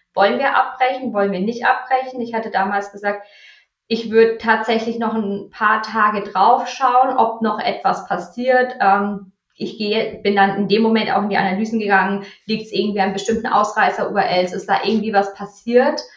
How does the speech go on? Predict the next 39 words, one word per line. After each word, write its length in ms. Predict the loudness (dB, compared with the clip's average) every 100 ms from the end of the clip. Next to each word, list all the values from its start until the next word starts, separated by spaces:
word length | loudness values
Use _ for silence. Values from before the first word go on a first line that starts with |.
| -20 -20 _ -2
Ähm, 760 | 0 0 -2 -4 -6 -8 -10 -16 _ _ _ _ _ _
und 800 | 4 4 6 2 0 -2 -4 -2
dann 180 | 0 2
haben 240 | 2 2
wir 140 | 2 2
uns 160 | 0
tatsächlich 480 | -4 -4 -4 -6 -6
gemeinsam 460 | -4 2 2 0 0
drauf 280 | 0 0 -2
committed, 560 | -4 -4 -2 0 0
wir 120 | -2 0
lassen 380 | 0 0 -2
das 260 | 0 0 -2
nochmal 840 | 0 2 0 -2 2 2 2 0 -2
weiterlaufen, 840 | -2 -2 -4 -2 0 -2 -2 -4
haben's 160 | -4
dann 120 | -4 -2
noch 100 | -2
eine 160 | -4
Woche 240 | -6 -4 -4
weiterlaufen 580 | -4 -4 -4 -4 -4
lassen. 480 | 0 0 -2 -6 -6 -6 -14 -20 -12 -4
Und 120 | -2
es 80 | 2
war 200 | 2 2
gut, 180 | 0
es 100 | -2
hat 160 | -2 -2
sich 160 | -6 -2
wieder 140 | 0
ein 100 | 2
bisschen 320 | 0 0 -4
eingependelt, 760 | -2 -2 -2 -4 -4 -4 -4 -8
es 120 | -4
war 180 | -2 2
weiterhin 440 | 2 2 -2 -2
ein 140 | -2 0
negativer 720 | 0 -2 -2 -6 -8 -4 -4
Effekt, 400 | -2 -2 -2